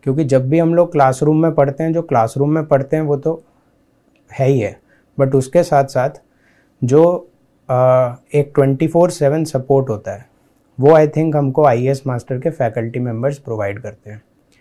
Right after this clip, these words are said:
और ख़ुद उनके पास कम से कम बारह से पन्द्रह साल का टीचिंग एक्सपीरियंस है। तो, अ, हमको रिकमेंडेशन भी कभी-कभी वो देते हैं कि ये आपका वीक सब्जेक्ट है, ये आपका स्ट्रॉन्ग सब्जेक्ट है, इसमें आपको और ज़्यादा इम्प्रूव करना है।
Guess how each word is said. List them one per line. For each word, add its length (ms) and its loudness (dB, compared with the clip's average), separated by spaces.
और 240 0
ख़ुद 160 2
उनके 380 0
पास 420 0
कम 160 0
से 180 -2
कम 380 0
बारह 280 2
से 140 -2
पन्द्रह 380 -2
साल 240 -4
का 120 -4
टीचिंग 460 -6
एक्सपीरियंस 600 -10
है। 140 -14
तो, 420 2
अ, 340 0
हमको 300 2
रिकमेंडेशन 880 0
भी 100 -2
कभी-कभी 440 -4
वो 140 -8
देते 300 -10
हैं 140 -10
कि 120 -4
ये 140 2
आपका 300 2
वीक 260 -4
सब्जेक्ट 480 -8
है, 160 -10
ये 120 2
आपका 280 0
स्ट्रॉन्ग 360 -4
सब्जेक्ट 440 -8
है, 160 -4
इसमें 360 -2
आपको 540 -4
और 180 0
ज़्यादा 240 -2
इम्प्रूव 380 -6
करना 280 -12
है। 120 -16